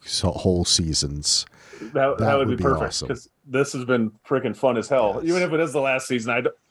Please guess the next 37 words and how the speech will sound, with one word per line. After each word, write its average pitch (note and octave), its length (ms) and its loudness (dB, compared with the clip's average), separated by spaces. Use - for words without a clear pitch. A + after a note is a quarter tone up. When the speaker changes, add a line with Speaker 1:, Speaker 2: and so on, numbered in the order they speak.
Speaker 2:
I B2 100 0
really, D3 480 0
really B2+ 220 2
hope A2 200 -2
it G#2 60 -2
is. G2+ 180 0
I B2+ 60 -2
mean, B2+ 220 0
at D3+ 180 -2
the D#3 100 2
very D#3 340 0
least, C#3 380 0
I B2+ 140 2
hope C3 200 0
they A#2+ 120 2
let A#2+ 180 2
him A#2 80 -2
finish A#2 340 -2
it A2+ 80 -4
with A2+ 140 2
a G#2+ 60 0
two-hour G#2+ 360 2
movie G2 300 -6
or A2 100 -2
something. A2 500 -2
Speaker 1:
You A2 160 -4
know C3 140 2
what, E3 220 2
man? F3 440 2
You A#2+ 180 -8
really C3+ 440 2
don't B2 320 2
know, A2 380 4
because G2 360 0
I F#2 180 0
think A#2 420 -2
that A2 240 2